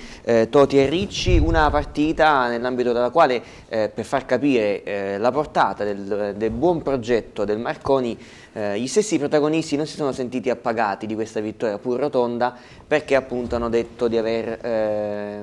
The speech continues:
avuto la possibilità di giocare meglio, addirittura di allungare nel punteggio. Questo la fa capire lunga come stiano marciando ad ampi, eh, e alti livelli, in un girone nel quale stanno spiccando però tan-, tante squadre. Ad esempio mi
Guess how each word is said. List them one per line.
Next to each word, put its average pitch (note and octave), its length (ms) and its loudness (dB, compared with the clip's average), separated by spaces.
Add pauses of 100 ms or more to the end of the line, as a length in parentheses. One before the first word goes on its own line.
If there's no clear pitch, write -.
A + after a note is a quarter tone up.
(100)
avuto A#2+ 420 -2
la A#2+ 120 0
possibilità B2 460 0
di A#2 140 -2
giocare B2 360 0
meglio, C3 280 2
addirittura A2+ 340 0
di A2 300 -6
allungare A#2 420 -4
nel A2+ 140 -4
punteggio. G#2+ 680 -6 (520)
Questo D#3 400 4
la C#3 80 6
fa A#2+ 140 0
capire C#3 300 0
lunga C3+ 280 0
come A#2+ 240 -2
stiano A2+ 300 -4
marciando A#2 420 -4
ad G#2+ 80 -2
ampi, A2 640 -4
eh, G#2+ 360 -6
e G#2+ 120 -6
alti A2 340 -4
livelli, G#2+ 480 -2
in A2+ 80 -6
un D#3+ 100 -4
girone E3 360 2
nel B2 400 -4 (260)
quale D#3+ 380 4
stanno C3+ 240 -6
spiccando A#2+ 720 0
però A2+ 180 0
tan-, A2+ 340 -10
tante C3 380 -2
squadre. G#2 480 2
Ad G#2+ 40 -2
esempio C3 420 2
mi - 80 -6